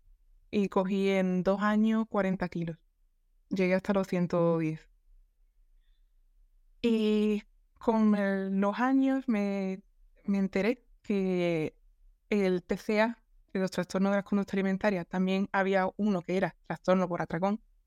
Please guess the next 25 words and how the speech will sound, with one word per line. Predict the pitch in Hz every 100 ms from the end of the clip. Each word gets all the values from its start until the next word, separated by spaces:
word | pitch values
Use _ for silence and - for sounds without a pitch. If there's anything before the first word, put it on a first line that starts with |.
| _
que | 165
yo | 160
no | 156
tenía | 151 160 156
ni | 151
idea | 147 160 160 143 -
que | 156
eso | 160
existía. | 156 139 - 185 - - - _ _ _ - _ _ - - - _ - - - - _
Y | 240 214 208 202
fui | - 214
a | 226
una, | 226 226 220 214 208 208 202 196 196 202 208 _ _ _ _ _
a | 214
una | 208 208
clínica | 208 277 269 262 285 - _ _ _ - _
psicológica | - 262 240 262 254 262
y | 262
estuve | 226 - 202
allí | 196 196 196 190 190 - - _ - _ _ -
dos | 196 220 208
o |
tres | 202 202
años | 226 220 214 202 202
haciendo, | 196 - 202 196 202 196 202 202 202